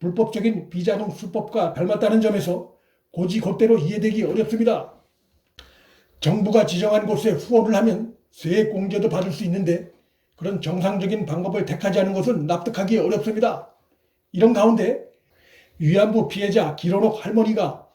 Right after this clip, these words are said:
이천십칠 년 국민 성금으로 받은 일억 원이 입금된 지 불과 한 시간 만에 통장에서 전액 빠져나간 사실도 확인됐습니다. 일본 정부로부터 돈을 받는 대신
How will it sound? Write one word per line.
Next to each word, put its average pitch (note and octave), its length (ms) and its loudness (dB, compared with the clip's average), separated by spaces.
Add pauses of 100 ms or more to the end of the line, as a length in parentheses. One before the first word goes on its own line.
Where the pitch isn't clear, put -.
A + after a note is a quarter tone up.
(160)
이천십칠 G3+ 640 -4
년 A3 340 -2 (360)
국민 G3 360 -2
성금으로 G#3+ 520 -2
받은 F#3 360 0
일억 G3 220 0
원이 G#3+ 240 -2 (480)
입금된 G3+ 480 -2
지 F#3+ 140 -4
불과 G#3 240 -2
한 G#3+ 100 -4
시간 F#3+ 280 0
만에 A3+ 320 0 (360)
통장에서 G#3+ 640 2
전액 F#3+ 300 -2
빠져나간 G#3 500 0
사실도 G3 460 0
확인됐습니다. A3 880 -2 (760)
일본 G#3+ 380 4
정부로부터 G3+ 720 0
돈을 G#3+ 320 4
받는 G3+ 240 -2
대신 F#3+ 400 -4